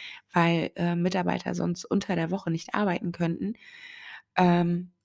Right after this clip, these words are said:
geht natürlich ein Stück weit an Beziehung verloren. Also sprich, man hat weniger Zeit für Kinder, für Freunde, für Familie,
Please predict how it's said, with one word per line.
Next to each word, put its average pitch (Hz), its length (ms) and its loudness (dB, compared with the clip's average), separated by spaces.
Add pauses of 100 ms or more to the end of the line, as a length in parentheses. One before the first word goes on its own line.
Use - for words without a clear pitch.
geht 202 240 -2
natürlich 214 480 -2
ein 170 100 -2
Stück - 380 -4
weit - 500 -4 (380)
an 175 420 2
Beziehung 180 580 2
verloren. 170 640 -6 (1000)
Also 165 440 4
sprich, 180 440 -2
man 170 160 0
hat 170 140 -4
weniger 175 300 4
Zeit 175 300 -4
für - 120 -8
Kinder, 208 480 0
für - 180 -10
Freunde, 190 600 2
für - 220 -6
Familie, 196 720 0